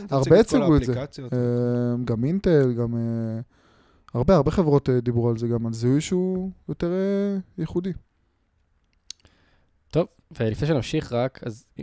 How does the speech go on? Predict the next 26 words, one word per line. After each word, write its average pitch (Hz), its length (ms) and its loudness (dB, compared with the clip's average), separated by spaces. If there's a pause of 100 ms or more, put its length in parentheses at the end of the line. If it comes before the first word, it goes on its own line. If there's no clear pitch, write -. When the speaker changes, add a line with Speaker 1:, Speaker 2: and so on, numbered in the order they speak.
(140)
Speaker 3:
כבר 135 120 -2
הז-, 117 80 -6
כבר 135 240 -10
הזכרת 131 260 -6
אינטל. 117 360 -8 (380)
Speaker 2:
כן. 117 180 -8 (300)
Speaker 3:
אז 120 120 -8
בעוד 131 160 0
כמה 139 200 0
ימים 131 120 0
אנחנו 131 160 -4
נפרסם 117 380 -8
גם 120 80 -6
את 113 140 -10
התוצאות 104 560 -8
של 120 80 -2
הסקר. 104 340 -4 (460)
Speaker 2:
נכון, 123 360 -8
יש 123 160 -2
Speaker 3:
ונ- 127 80 2
Speaker 2:
הרבה, 143 180 4
הרבה, 131 260 4
הרבה 127 260 0
הפתעות, 123 480 -2
אה, 120 100 0
מעניינות. 117 600 -4